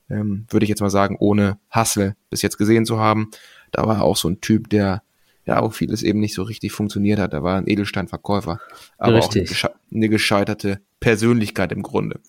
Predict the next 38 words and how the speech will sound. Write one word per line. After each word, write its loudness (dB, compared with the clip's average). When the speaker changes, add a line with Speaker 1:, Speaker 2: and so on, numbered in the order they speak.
Speaker 2:
Ja. 2
Speaker 1:
Ja, 0
wie, 0
wie 6
macht 2
sich 0
denn 2
Sandler 0
in -2
dieser 0
Rolle? 0
Äh, -6
wenn 2
er 0
eigentlich -2
aus -2
Komö-, 2
wenn 0
er 2
eigentlich 2
aus 0
einem 2
ganz 4
anderen 0
Genre 4
kommt, -2
diesem -8
Comedy-Genre. 0
Wie, 4
wie 0
kommt 0
er 0
hier 0
zurecht? -6
In 2
der 6
schauspielerischen 0
Leistung. -6